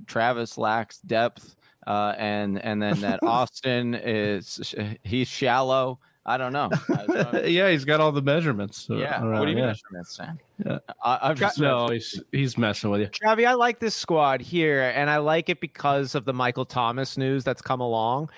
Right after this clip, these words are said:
Speaker 3: Michael Thomas is about to blast up A D P boards if his strong camp continues and the positive concerns, the positive comments related to his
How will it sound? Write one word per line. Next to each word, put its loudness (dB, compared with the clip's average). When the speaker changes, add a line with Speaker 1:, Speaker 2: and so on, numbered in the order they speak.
Speaker 3:
Michael 0
Thomas 0
is -4
about 0
to -10
blast 0
up 0
A 0
D 0
P -2
boards 0
if -2
his 0
strong 0
camp -4
continues 2
and -2
the -4
positive -2
concerns, 0
the -4
positive 2
comments 0
related 2
to 0
his 0